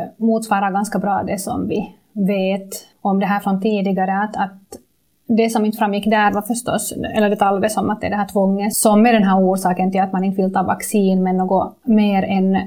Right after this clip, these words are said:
än så framgick inte. Att finns det till exempel någon oro för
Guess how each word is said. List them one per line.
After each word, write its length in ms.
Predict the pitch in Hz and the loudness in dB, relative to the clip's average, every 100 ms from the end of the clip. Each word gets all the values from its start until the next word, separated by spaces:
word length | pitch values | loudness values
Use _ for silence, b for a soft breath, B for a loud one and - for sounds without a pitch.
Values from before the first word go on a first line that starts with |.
| - | -6
än 280 | 214 202 202 | -4 -2 -2
så 580 | - 254 233 202 190 190 196 | 0 2 4 4 2 -2 -4
framgick 680 | 220 220 214 190 185 190 - | 0 4 4 4 2 -2 -4
inte. 440 | 202 196 196 - - | -2 0 -2 -4 -8
Att 140 | - | -6
finns 260 | 214 208 - | -6 -6 -4
det 160 | 214 | -4
till 120 | 233 233 | -2 -4
exempel 580 | 240 226 240 - 247 | -2 -4 -4 -6 -2
någon 160 | 269 277 | 0 0
oro 460 | 226 226 214 214 220 | 0 0 2 0 0
för 400 | 220 214 208 | -4 -4 -4